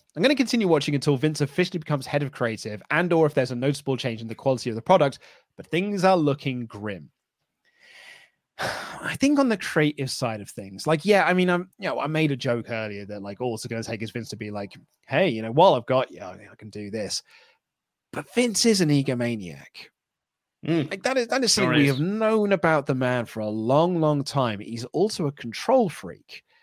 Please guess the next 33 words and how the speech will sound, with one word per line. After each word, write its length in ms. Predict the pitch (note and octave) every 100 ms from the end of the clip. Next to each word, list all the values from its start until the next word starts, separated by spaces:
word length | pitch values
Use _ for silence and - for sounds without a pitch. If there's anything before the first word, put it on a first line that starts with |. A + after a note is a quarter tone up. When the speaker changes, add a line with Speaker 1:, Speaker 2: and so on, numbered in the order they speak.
| _ _ _ _ _ _ -
Speaker 1:
That's 220 | C#3+ -
why 200 | D3 D#3+
he 160 | D#3+ E3
hates 260 | C#3+ C#3+ C#3
sneezing. 520 | F#3+ A3+ E3+ E2+ - - _ _ _ _ -
That's, 260 | C#3+ C#3
this 220 | E3 D3 C3+
is 40 |
from 260 | D#3 E3+ C#3+
Speaker 2:
Mm. 40 |
Speaker 1:
Paul 240 | F3 G3+ E3
Heyman. 220 | G#3+ D3+
He 60 |
said 140 | G#2+ F3
this 100 | D3+
on 60 | D#3+
the 100 | C#3
Steve 220 | D#3+ D3+
Austin 240 | F#3 F#3
podcast 380 | C#3+ G2+ G2+ F2+
many, 440 | G#2 D3+ G#3 G3+ F#3
many, 200 | D#3+ D3
many 180 | C#3 B2+
moons 240 | A#2 G#2+
ago. 300 | G2+ G2+ D2+ - _ - -
The 100 | C#3
reason 440 | B2 C3+ G#3 G#3 A3
why 180 | F#3+ D3
Vince 400 | B2 D3 G#3 -
hates 320 | - F3+ -
sneezing 460 | - E3+ F3 F3 D#3+
so 280 | - F3 F3+
much 400 | F#3 G2+ -